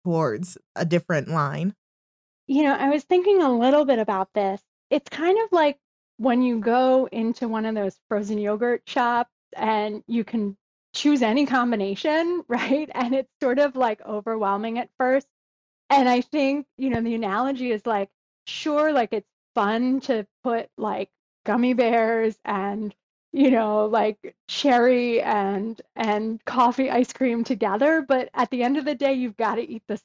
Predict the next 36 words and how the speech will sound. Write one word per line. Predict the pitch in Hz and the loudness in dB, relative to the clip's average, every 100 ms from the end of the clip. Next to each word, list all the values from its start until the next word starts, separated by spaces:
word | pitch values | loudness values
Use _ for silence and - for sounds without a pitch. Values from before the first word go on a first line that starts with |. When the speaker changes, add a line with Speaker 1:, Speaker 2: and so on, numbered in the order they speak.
| - | -6
Speaker 2:
sundae | 190 202 202 | -4 -2 -2
you've | 208 202 - | -2 -4 -6
made. | 208 196 214 262 | -6 -4 -4 -2
Speaker 1:
Nice. | 294 175 - - - - | -4 -8 -16 -14 -14 -6
Speaker 2:
And, | 254 233 214 220 233 - | -2 2 2 0 -2 -2
you | 262 262 | 2 4
know, | 233 233 - | 2 -2 -6
y-, | 220 | -4
it | - 269 - | -2 -2 2
sort | 262 | 4
of | 262 | 4
has | 277 - | 2 2
to | 277 | -4
taste | - - 240 - | -4 -2 -2 0
good | - 247 - | -2 -2 -2
for | 226 | -4
you. | 202 196 202 262 453 - _ | -2 -4 -2 -2 -4 -8 _
And | - 277 269 | 2 4 6
you | 311 | 4
might | 285 262 | 4 0
love | 220 202 202 233 | -2 0 0 0
that | 254 - | 0 -2
combination, | 330 311 339 339 359 - 370 349 - | -4 -2 -2 -2 -4 -2 -2 -2 -4
and | 240 233 | -4 -2
that | 233 | -4
combination, | - 247 233 233 226 262 226 220 226 - | -6 -4 -2 -4 -6 -6 -6 -6 -10 -6
you | 226 | -2
know, | 208 | -2
your | 190 202 | 0 0
best | 196 180 _ | 0 -2 _
friend | 226 208 208 214 | 0 0 -2 -4
or | 220 | -4
your | 214 208 | -4 -6
partner | - - 220 208 | -6 -6 -6 -4
might | 202 214 - _ | -4 -6 -12 _
find | 220 196 214 - | -2 -2 -2 -6